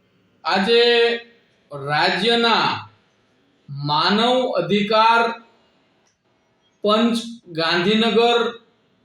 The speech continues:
ફરિયાદ કરવામાં આવી. ખેડૂત સેવા સંગઠન ગુજરાતના માધ્યમથી, જેમાં આજથી દોઢ મહિના પહેલા બોટાદના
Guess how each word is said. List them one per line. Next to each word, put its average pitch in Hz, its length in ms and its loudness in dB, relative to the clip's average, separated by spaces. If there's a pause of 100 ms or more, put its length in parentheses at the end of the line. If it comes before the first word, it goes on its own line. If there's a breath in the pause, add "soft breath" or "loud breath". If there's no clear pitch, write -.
(320)
ફરિયાદ 202 560 0
કરવામાં 165 520 0
આવી. 123 320 -8 (1500)
ખેડૂત 233 320 2
સેવા 247 360 2
સંગઠન 233 600 0
ગુજરાતના 202 640 2
માધ્યમથી, 143 720 -6 (640)
જેમાં 226 440 0 (100)
આજથી 220 380 -2 (100)
દોઢ 208 420 2
મહિના 240 440 0
પહેલા 233 500 2 (880)
બોટાદના 233 920 2